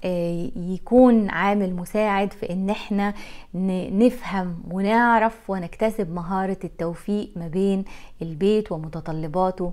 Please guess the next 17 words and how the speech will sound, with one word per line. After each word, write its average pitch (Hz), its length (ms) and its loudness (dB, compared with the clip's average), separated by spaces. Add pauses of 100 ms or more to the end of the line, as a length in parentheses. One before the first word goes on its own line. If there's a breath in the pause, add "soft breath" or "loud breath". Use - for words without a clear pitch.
(160)
والعمل 175 480 0
ومتطلباته، 170 760 -4
وفي 190 200 -6
كمان 202 520 0
ناس 208 160 -2
بتجهز 190 540 -4 (380 loud breath)
للماجستير 185 640 0
والدكتوراه 180 580 0
بتاعتهم. 226 640 0 (460 loud breath)
آه، 180 400 2
انا 196 380 2 (240)
كنت 202 260 0
زيكم 233 600 2 (300 loud breath)
ولا 180 220 6
زلت 254 340 6
كمان 180 400 0
زيكم، 202 520 0